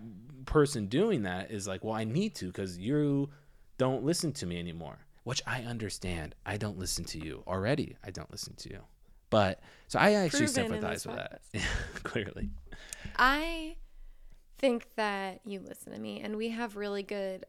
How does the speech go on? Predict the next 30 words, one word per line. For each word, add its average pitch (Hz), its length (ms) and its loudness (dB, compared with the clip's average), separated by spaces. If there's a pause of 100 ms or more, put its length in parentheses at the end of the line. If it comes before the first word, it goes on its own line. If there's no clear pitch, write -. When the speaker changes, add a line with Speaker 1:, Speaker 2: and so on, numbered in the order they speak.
(120)
Speaker 2:
open 202 300 -2
line 196 180 -6
of 180 120 -10
communication 202 840 -6
to 240 140 -4
where 240 180 6
we 254 120 2
even 294 300 -2
have 277 100 -2
talked 208 260 0
before. 202 300 -6
It's - 100 -12
like, 196 220 -6
if - 160 -12
you 285 220 -2
have 220 240 0
the 196 120 -6 (100)
urge 214 540 -2
to 247 140 -6
do 247 180 -2
something 269 380 -6
like 269 180 -4
that, 285 300 -8 (500)
come 269 180 6
talk 220 260 0
to 202 100 -6
me 196 120 -10
because 185 300 -8
there's 196 240 -6
more 196 400 -2